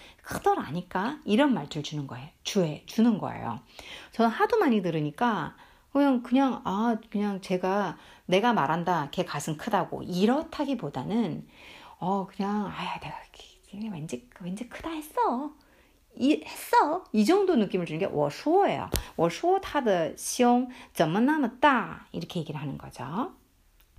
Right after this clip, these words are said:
제가 앞전에 녹음해서, 어, 조금 이렇게 잡음을 넣었는데요. 딱딱하는 소리를 넣었는데, 어, 이렇게 녹음을 하면서 집중을 하다 보니까 화면 꺼지는 시간을 제가 놓쳤어요.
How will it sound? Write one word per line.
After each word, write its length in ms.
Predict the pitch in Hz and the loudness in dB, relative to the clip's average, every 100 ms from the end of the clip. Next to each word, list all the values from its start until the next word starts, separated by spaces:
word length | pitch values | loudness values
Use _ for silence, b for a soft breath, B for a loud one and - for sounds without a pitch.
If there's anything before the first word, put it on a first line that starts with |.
| - - - - _ _ _ B B B B B B B - | -18 -14 -16 -16 _ _ _ B B B B B B B -2
제가 600 | 233 220 202 214 226 180 | 2 4 4 4 2 0
앞전에 680 | 190 - 254 240 233 220 | 0 2 4 4 4 2
녹음해서, 840 | 190 165 196 185 190 269 214 - - | 0 0 0 0 2 2 2 -2 -6
어, 320 | 190 185 180 | -6 -4 -4
조금 400 | 185 240 220 196 196 | -6 -4 -2 -2 -6
이렇게 220 | - - | -14 -10
잡음을 1200 | - - - 220 214 202 196 190 185 180 180 175 180 | -4 -2 0 0 0 0 -2 -2 -2 -2 -4 -4 -4
넣었는데요. 520 | 180 185 180 170 185 | -2 -2 -2 -2 -4
딱딱하는 640 | 240 240 - 262 254 233 220 | -6 -8 -8 -4 0 0 0
소리를 240 | 214 196 | -2 -2
넣었는데, 640 | 147 185 185 226 277 196 - B B B B - | -2 -4 -4 -2 -2 -2 -6 B B B B -10
어, 240 | - - | -8 -6
이렇게 420 | - 175 - 180 170 | -8 -10 -4 -2 0
녹음을 420 | 175 214 240 240 | 0 2 4 4
하면서 280 | 226 208 196 | 2 0 -2
집중을 360 | 185 - 240 226 | -6 0 2 2
하다 160 | 208 | 0
보니까 200 | 180 185 | -2 -4
화면 680 | 180 330 392 381 320 254 - | -4 0 0 2 2 2 0
꺼지는 540 | - 349 349 339 285 254 | -2 -2 0 2 2 2
시간을 300 | - 220 190 | 0 -2 0
제가 160 | 180 | 0
놓쳤어요. 1000 | 165 175 - 277 - 160 143 170 196 180 | 0 -2 -2 -4 -4 -4 -2 -2 -2 -2